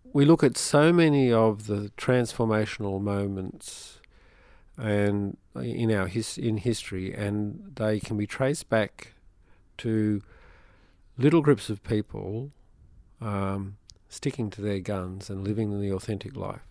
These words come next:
Slavery was overturned by a very small group of people. The Clapham sect of, uh, in, in England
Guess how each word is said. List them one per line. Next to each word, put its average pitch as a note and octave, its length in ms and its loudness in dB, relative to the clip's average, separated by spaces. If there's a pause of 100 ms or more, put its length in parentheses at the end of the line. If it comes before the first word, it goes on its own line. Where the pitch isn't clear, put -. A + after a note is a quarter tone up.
(460)
Slavery D3 480 6
was A#2 140 4
overturned G#2+ 800 0 (480)
by A2+ 180 8
a A2 40 4
very B2+ 400 10
small G#2+ 320 2
group G#2 240 -4
of G2 180 -10
people. - 320 -10 (640)
The - 100 -20
Clapham A2 440 -2
sect - 480 -8
of, F#2 360 -8 (760)
uh, G2+ 360 -10
in, G#2+ 420 -10 (140)
in G#2+ 160 -4
England G2 560 -2